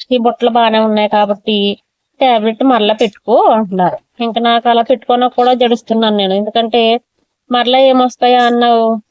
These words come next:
ఉద్దేశంతో. ఉమ్, నాకు అలాగ చాలా బాధ అనిపించింది. ఈ బాధని మీతో కూడా షేర్ చేసుకుందామని,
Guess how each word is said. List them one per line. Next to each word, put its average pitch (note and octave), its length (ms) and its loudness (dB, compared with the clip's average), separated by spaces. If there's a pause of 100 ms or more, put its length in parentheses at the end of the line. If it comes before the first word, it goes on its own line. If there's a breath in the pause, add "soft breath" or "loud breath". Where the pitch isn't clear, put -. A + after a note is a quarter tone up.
(120)
ఉద్దేశంతో. G#3+ 560 0 (640)
ఉమ్, C#4 200 -4
నాకు A#3 280 -2 (600)
అలాగ A3 220 2 (180)
చాలా A3+ 220 2
బాధ A#3 300 2
అనిపించింది. B3+ 540 0 (1120)
ఈ G#3+ 140 -2
బాధని A3+ 560 0
మీతో A3+ 300 -2 (240)
కూడా G#3+ 200 2
షేర్ G3+ 340 -2
చేసుకుందామని, G3+ 720 -6